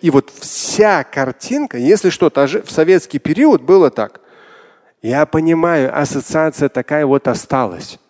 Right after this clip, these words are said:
Но это чисто узко,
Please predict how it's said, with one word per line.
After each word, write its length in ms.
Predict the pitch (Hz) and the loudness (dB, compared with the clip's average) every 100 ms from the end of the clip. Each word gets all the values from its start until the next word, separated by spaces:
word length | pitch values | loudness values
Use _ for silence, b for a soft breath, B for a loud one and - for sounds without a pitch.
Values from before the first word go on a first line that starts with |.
| _ _ _ _ _ _ _ _ _ _ _ | _ _ _ _ _ _ _ _ _ _ _
Но 300 | 107 113 131 | -8 -2 -2
это 320 | 160 180 160 127 | 0 0 0 -4
чисто 640 | - 185 - - 113 - _ _ _ _ - | -2 -2 -2 -8 -10 -12 _ _ _ _ -2
узко, 800 | 220 196 160 - - 175 208 | 2 4 2 0 -2 0 0